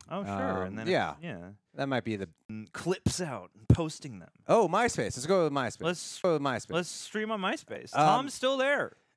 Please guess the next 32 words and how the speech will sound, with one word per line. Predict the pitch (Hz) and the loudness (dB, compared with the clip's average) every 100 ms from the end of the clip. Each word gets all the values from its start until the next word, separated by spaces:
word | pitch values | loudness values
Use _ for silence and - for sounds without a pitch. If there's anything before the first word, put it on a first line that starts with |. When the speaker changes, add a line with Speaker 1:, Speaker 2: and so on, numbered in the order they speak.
| - | -6
Speaker 2:
So, | - 240 214 | 0 2 2
yeah, | 254 185 | 2 2
I | 240 | 2
don't | 311 311 311 | 2 0 0
really | 302 277 | -2 0
know | 262 | 0
what, | 262 247 190 - - - _ _ _ _ _ _ | 2 0 -2 -4 -8 -12 _ _ _ _ _ _
like, | 160 185 - | 2 2 0
when | 175 214 | -2 0
you | |
hear | 220 285 | 2 0
Gladiator | 160 180 180 175 151 120 | 4 4 4 4 2 0
two, | - 131 | -2 0
like, | 151 | 0
when | 175 | 0
you | 214 | -4
think | 220 123 | -4 0
Gladiator, | 113 143 139 104 95 | 4 4 4 0 -4
you | 104 | -4
think | 139 98 85 | -4 -6 -2
Russell | 113 127 - 92 | 0 0 -2 -8
Crowe. | - 92 110 78 58 _ 98 | -8 -4 -2 -2 -6 _ -12
Speaker 1:
I | 95 | -10
know. | 95 92 92 92 | -10 -10 -10 0
Speaker 2:
Bottom | 151 175 147 117 | 4 4 2 0
line, | 135 117 76 | 0 0 -4
that's | 107 151 | -8 -4
what | 139 | -6
you | 92 | -6
think. | - 95 104 | -6 -6 -6
Speaker 1:
Maximus | 101 98 - 98 - | -10 -10 -10 -10 -10
Decimus | - 107 - 104 95 | -6 -6 -8 -10 -12